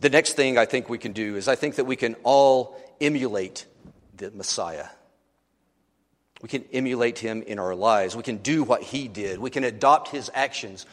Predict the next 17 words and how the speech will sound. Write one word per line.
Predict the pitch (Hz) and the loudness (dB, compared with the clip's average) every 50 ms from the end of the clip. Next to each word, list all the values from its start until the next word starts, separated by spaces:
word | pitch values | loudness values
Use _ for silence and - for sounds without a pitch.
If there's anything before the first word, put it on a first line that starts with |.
| - - | -14 -10
We | - 147 | -8 -6
can | - 156 151 | -4 -4 -4
adopt | 131 117 135 139 143 147 - - | -2 2 4 6 6 6 4 2
his | - 139 123 113 - - - | 0 0 0 0 -2 -2 2
attitudes. | 113 120 117 107 95 - - 92 80 76 78 - - - - _ _ _ _ _ _ _ _ _ _ _ _ _ _ _ _ _ _ | 2 2 2 2 -2 -6 -8 -10 -12 -16 -14 -14 -14 -14 -16 _ _ _ _ _ _ _ _ _ _ _ _ _ _ _ _ _ _
Read | - 107 135 151 156 135 | -4 -2 0 0 2 2
with | 143 135 135 139 | 0 0 0 2
me | 143 131 | 2 2
again | 113 101 98 127 135 131 123 | 0 2 2 2 2 2 0
from | - - 110 | -2 -6 -6
the | 107 - | -4 -2
second | - 135 131 - 131 - | 0 0 0 0 -2 -4
chapter | - - 127 117 - - 127 113 | 0 2 2 2 2 0 -4 -6
of | 98 | -4
the | 104 | -4
book | 92 92 123 - - | -4 -2 -4 -2 -2
of | 107 90 - - | -6 -8 -8 -10